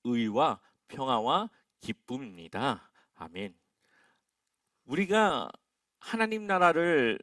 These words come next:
늘 이야기하지만 그것은 우리를 배부르게 하거나 우리를 뭔가 더 부유하게 하거나 그러한 일에 우리 육체적인 것과 그런 밀접한 관계가 있는 것이 아니라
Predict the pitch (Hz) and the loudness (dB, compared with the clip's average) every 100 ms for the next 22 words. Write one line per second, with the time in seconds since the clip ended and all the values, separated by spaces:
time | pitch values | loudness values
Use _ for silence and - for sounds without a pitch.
0 | - 143 185 180 123 131 143 139 131 113 | -8 4 6 6 4 2 2 2 0 0
1 | 117 123 92 - _ _ - 160 156 165 | -6 -6 -6 -14 _ _ -4 -2 -2 -4
2 | - 131 147 127 135 139 92 _ _ - | -6 -4 -2 0 -2 -4 -8 _ _ -10
3 | 110 113 131 123 117 107 95 92 87 87 | -8 -6 -6 -2 -2 -2 -8 -8 -8 -8
4 | 92 _ _ _ - 123 135 143 120 107 | -12 _ _ _ -10 -4 -2 -2 -2 -6
5 | 117 113 127 127 95 _ _ - 123 - | -2 0 0 -2 -8 _ _ -4 -2 -2
6 | - 127 139 123 107 113 113 104 87 85 | -4 -8 -6 -6 -6 -6 -6 -8 -10 -12
7 | 85 - _ _ _ - 143 170 170 - | -12 -16 _ _ _ -8 0 2 0 -2
8 | 180 185 156 107 - 143 131 - - 185 | -2 0 2 0 -4 -6 -8 -6 -2 -2
9 | 170 180 147 - 156 151 127 107 - _ | -2 -4 -8 -6 0 0 0 -4 -14 _
10 | - 156 151 156 151 _ _ 127 147 175 | 0 2 2 0 -12 _ _ -6 -6 -6
11 | - 160 131 110 110 120 110 104 101 127 | -4 -4 -4 -6 -4 -4 -4 -8 -8 -8
12 | 101 101 160 | -8 -6 -8